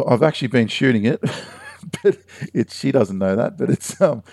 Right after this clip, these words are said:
it's officially mine on, on Monday, but, oh, sorry, Saturday, but, um, that's the bow I'll be taking to New Zealand to hunt, uh, red deer and fallow deer and, and some turkeys with. So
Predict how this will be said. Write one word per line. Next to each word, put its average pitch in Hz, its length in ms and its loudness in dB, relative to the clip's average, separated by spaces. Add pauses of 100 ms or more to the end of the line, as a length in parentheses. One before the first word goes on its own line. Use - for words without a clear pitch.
(260)
it's - 180 -2
officially 117 480 -2
mine 98 300 4
on, 92 220 2
on 92 240 0
Monday, 90 380 4
but, 85 240 -2
oh, 101 100 4
sorry, 95 360 2
Saturday, 92 440 2
but, 90 240 -4
um, 85 200 0 (400)
that's 113 220 2
the 101 100 0
bow 95 280 4
I'll 92 60 4
be 92 120 -2
taking 98 420 -2
to 92 280 -2
New 90 160 -2
Zealand 95 400 0
to 104 120 -4
hunt, 92 220 0 (680)
uh, 95 180 2
red 98 220 2
deer 101 220 0
and 87 120 -4
fallow 110 300 4
deer 110 320 2
and, 104 160 0
and 101 160 0
some 104 160 -6
turkeys 113 480 2
with. 92 200 -2
So 98 360 2